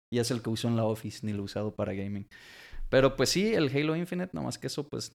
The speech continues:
no lo he retomado, pero pues igual ya con el update lo jugamos. Me he estado quemando la serie de Winning Time en H B O. Es la historia de, de cómo los, el equipo de Los Ángeles, de los Lakers, sube a, a ser la, la dinastía que ahora es, ¿no? Era un equipo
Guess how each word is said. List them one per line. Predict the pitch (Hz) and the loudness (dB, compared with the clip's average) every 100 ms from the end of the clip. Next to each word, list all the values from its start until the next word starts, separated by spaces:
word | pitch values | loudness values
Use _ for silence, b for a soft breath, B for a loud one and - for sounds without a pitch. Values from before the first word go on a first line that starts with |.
| - | -8
no | 120 120 131 | -2 2 4
lo | 139 | 6
he | 143 | 6
retomado, | 151 147 110 110 156 196 - | 2 2 0 0 -2 -6 -4
pero | 127 117 | -2 -2
pues | 110 104 | -4 -6
igual | 104 110 117 | -2 0 0
ya | 123 | -4
con | 135 123 | -4 -4
el | 104 | -2
update | 113 113 123 | -2 -2 0
lo | 120 | -2
jugamos. | - 104 107 139 165 - - B B B - | -2 -2 0 0 -2 -4 -10 B B B -2
Me | 123 | 0
he | |
estado | - 175 | 6 4
quemando | 160 127 123 131 139 170 175 175 175 | 6 6 6 4 6 6 8 10 10
la | 160 120 | 8 6
serie | - 120 127 160 | 6 2 4 4
de | 156 | 4
Winning | 110 127 156 147 143 | 4 2 2 0 0
Time | 139 139 - | -2 -2 -2
en | 107 | -2
H | 107 110 | -2 -2
B | 123 127 | 0 0
O. | 147 143 117 | 0 -4 -6
Es | 117 | -2
la | 127 | 0
historia | 120 - 127 131 131 | 0 2 4 6 6
de, | 135 113 104 | 6 4 4
de | - 107 | 0 -2
cómo | 113 113 135 | 0 2 2
los, | 117 - - | 2 0 0
el | 120 110 | 0 0
equipo | 113 - 135 | -2 -2 2
de | 120 | 2
Los | 110 101 - - - | 2 2 0 -4 -2
Ángeles, | 117 117 147 143 143 113 | -2 0 0 -2 -4 -2
de | 107 | -2
los | 104 98 | -2 -2
Lakers, | 110 123 123 160 156 | 0 0 -2 -6 -6
sube | - - 110 110 117 117 | -6 -4 -4 2 4 4
a, | 110 95 95 - | 2 -2 -8 -12
a | 107 | -10
ser | - 107 107 | -6 -6 -6
la, | 104 113 113 107 113 | -4 -2 -2 -4 -2
la | 117 | 0
dinastía | 113 110 104 101 - 113 110 110 107 104 - | 2 0 0 -2 -4 -2 2 2 2 -2 -4
que | |
ahora | 101 104 104 101 | -2 -2 -2 -4
es, | 98 110 | -4 -6
¿no? | 131 | -6
Era | 123 | -4
un | 117 | -4
equipo | 120 117 110 120 113 104 | -4 -6 -4 0 0 -2